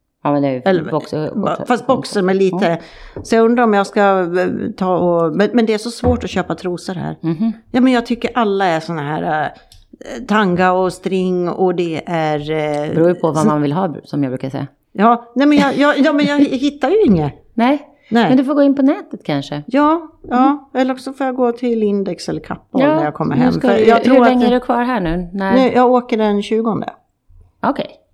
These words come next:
Speaker 1: Ja.
Speaker 2: Och så
Speaker 1: Ja,
Speaker 2: kommer
Speaker 1: då
Speaker 2: jag,
Speaker 1: får
Speaker 2: så
Speaker 1: du,
Speaker 2: att
Speaker 1: då kan
Speaker 2: nästa,
Speaker 1: vi ju
Speaker 2: så att
Speaker 1: vänta.
Speaker 2: nästa avsnitt blir ju egentligen säsongens sista för oss.
Speaker 1: Ja, det blir det.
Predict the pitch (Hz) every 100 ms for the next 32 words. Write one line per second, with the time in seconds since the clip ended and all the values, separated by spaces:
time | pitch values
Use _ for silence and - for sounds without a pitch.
0 | _ _ _ 156 180 220 _ _ - 208
1 | 220 214 220 214 190 180 247 247 285 -
2 | - 214 - - 170 160 247 233 - 403
3 | 359 180 - 208 208 190 180 170 165 165
4 | 165 165 151 147 170 - 143 143 147 226
5 | 233 - 294 - - - - _ 202 233
6 | 240 349 440 508 508 311